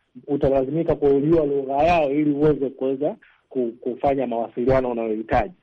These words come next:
Hii inakupa tafsiri ya kwamba wao waliandaana kwamba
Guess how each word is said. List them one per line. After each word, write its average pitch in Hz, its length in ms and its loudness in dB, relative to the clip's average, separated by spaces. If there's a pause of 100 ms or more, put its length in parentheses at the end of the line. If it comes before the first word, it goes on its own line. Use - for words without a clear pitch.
(340)
Hii 156 60 -4 (180)
inakupa 170 500 0
tafsiri 156 440 -2
ya 147 80 0
kwamba 147 480 -2 (300)
wao 165 320 2
waliandaana 127 880 -2 (400)
kwamba 139 480 -2